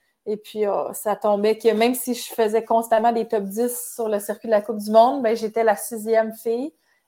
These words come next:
Euh, il y avait les, les trois sœurs, puis il y avait un, une, un autre athlète du Québec, puis un athlète,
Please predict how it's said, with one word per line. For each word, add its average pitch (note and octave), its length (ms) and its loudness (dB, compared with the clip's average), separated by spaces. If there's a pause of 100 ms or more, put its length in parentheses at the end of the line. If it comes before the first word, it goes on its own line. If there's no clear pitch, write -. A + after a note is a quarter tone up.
(100)
Euh, F#3+ 100 -2
il F#3+ 60 -2
y F#3 40 -2
avait G3 220 -2
les, G#3 220 -4
les G3+ 160 -4
trois G#3 240 0
sœurs, A#3 360 2
puis A3 100 -4
il - 20 2
y G3 40 2
avait G3+ 420 0
un, G#3+ 60 -10
une, G#3 340 -4
un G#3 120 -6
autre A3 160 -4
athlète G#3 240 -6
du - 100 -18
Québec, A3 440 -6
puis G#3+ 100 -6
un G3+ 80 -6
athlète, G3+ 380 -10